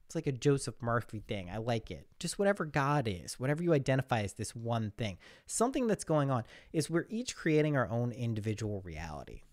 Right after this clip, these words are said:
There's this, like, interface, this medium, time and space, in which we project our reality. And it's seemingly one thing external and real outside of us, but we're each creating an, our,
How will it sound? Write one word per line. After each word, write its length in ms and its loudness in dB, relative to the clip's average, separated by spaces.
There's 200 0
this, 200 0
like, 220 -2
interface, 560 -2
this 180 -6
medium, 720 0
time 300 0
and 100 -2
space, 360 -2
in 80 -6
which 180 -4
we 100 -2
project 540 -2
our 80 0
reality. 480 -4
And 100 -6
it's 160 -6
seemingly 540 6
one 460 6
thing 320 4
external 580 -2
and 240 -2
real 220 0
outside 440 4
of 120 2
us, 120 0
but 140 0
we're 240 0
each 260 -6
creating 360 0
an, 80 0
our, 200 -4